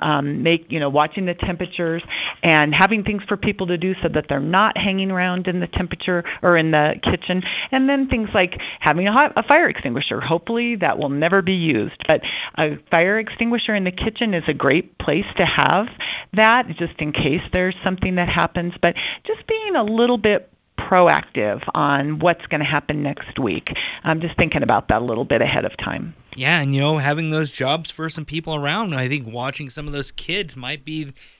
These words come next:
Speaker 2: a great idea. You know, maybe speaking as somebody with a three-year-old that loves to <laughs> try and help in the kitchen, I think,
Speaker 1: Yes.
Speaker 2: uh, having, uh,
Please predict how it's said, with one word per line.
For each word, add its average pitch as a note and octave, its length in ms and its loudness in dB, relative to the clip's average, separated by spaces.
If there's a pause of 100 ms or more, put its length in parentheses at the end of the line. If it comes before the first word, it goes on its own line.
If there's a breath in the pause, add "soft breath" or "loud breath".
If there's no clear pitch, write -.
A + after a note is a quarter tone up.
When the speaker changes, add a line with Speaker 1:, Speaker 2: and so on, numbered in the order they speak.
(140 soft breath)
Speaker 2:
a B2+ 60 -8
great C#3+ 280 -2
idea. C#3+ 300 0
You D3+ 120 2
know, C#3 220 2
maybe E3 520 0
speaking C3 460 -8
as A#2+ 80 -6
somebody B2 320 -6
with B2 200 -10
a A#2 60 -6
three-year-old A#2+ 600 -6
that - 220 -6
loves B2+ 360 2
to C3+ 280 4
<laughs> - 360 -12
try B2+ 180 -6
and B2 140 2
help B2+ 320 0
in C#3 100 -4
the C3 100 -4
kitchen, C3+ 420 -6
I D#3+ 80 -4
think, D#3+ 200 -2
Speaker 1:
Yes. F3 240 2
Speaker 2:
uh, D3+ 240 4
having, D3+ 400 0
uh, C#3+ 80 -2